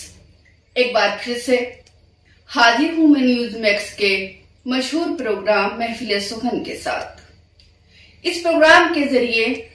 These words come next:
हम देश के नामवर शोरा व शायरा से उनके कलाम के जरिए आपको रूबरू कराते हैं। हमारे इस प्रोग्राम के पहले मेहमान शायर हैं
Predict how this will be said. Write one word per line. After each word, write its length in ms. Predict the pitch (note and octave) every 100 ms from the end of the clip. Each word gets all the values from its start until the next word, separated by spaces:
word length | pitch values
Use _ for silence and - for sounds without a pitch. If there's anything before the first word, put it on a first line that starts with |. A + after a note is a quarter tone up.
| - - - -
हम 200 | D4+ D#4+ D4+
देश 240 | E4 D#4+
के 140 | - D#4+
नामवर 480 | C#4+ C#4 C#4+ D4+ D4
शोरा 420 | - D4 D4 C#4
व 140 | B3 B3
शायरा 420 | C4 G#3+ G#3 G3+ G3+
से 260 | - B3 A#3+ - - C#4
उनके 300 | D#4 D#4+ D#4+
कलाम 460 | C#4+ A3 G#3+ C4 D4+
के 180 | D4+ C#4
जरिए 440 | A#3 G3 F#3+ G3 G#3+ A3 - - - -
आपको 380 | C4 D4 - F4
रूबरू 500 | D#4+ F4+ D4 C#4+ B3
कराते 420 | G#3 D#3+ - -
हैं। 320 | E3+ E3 - - - -
हमारे 400 | B3+ C4+ C4+ D4+
इस 140 | D#4+ -
प्रोग्राम 480 | C#4 B3 C#4 C4+
के 140 | C#4+ D4
पहले 340 | D4 B3 C4
मेहमान 380 | B3+ A#3 A#3 A3+
शायर 400 | A#3 B3 G3 F#3 F#3
हैं 220 | G#3+